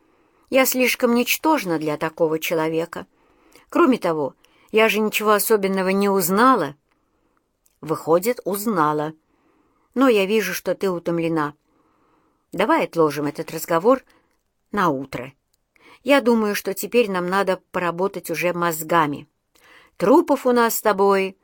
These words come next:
хоть отбавляй. Кто знает, может, все эти убийства как-то связаны между собой?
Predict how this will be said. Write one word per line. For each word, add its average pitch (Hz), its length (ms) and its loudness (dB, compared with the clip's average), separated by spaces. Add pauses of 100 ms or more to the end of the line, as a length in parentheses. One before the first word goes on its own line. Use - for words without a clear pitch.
(240)
хоть - 300 -2
отбавляй. 165 760 -2 (720)
Кто 320 220 0
знает, 185 480 -4 (300)
может, 202 280 0
все 247 240 2
эти 202 160 -4
убийства 196 680 -2
как-то 165 640 -2
связаны 202 600 0
между 160 360 -2
собой? 160 500 -4